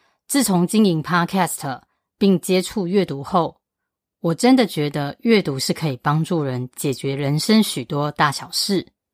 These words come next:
所以希望听众朋友们在百忙之中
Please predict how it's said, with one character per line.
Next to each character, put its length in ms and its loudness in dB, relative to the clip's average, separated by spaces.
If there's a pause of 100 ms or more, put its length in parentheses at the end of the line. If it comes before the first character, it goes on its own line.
(460)
所 280 2
以 240 2
希 260 -2
望 240 4
听 220 2
众 160 4
朋 180 -2
友 140 2
们 340 -4
在 300 0
百 180 -8
忙 240 -10
之 160 -6
中 360 2